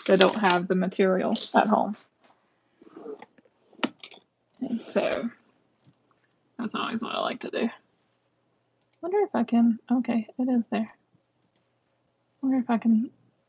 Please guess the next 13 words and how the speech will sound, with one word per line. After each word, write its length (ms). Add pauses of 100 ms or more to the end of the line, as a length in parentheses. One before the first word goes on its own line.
(140)
uh, 480 (200)
perfect. 420
Will 80
that, 180 (300)
yeah, 640 (100)
perfect. 400 (880)
Cool. 280 (1700)
And 440
first 260
things 360
first. 720 (760)
Put 100 (2750)
that 140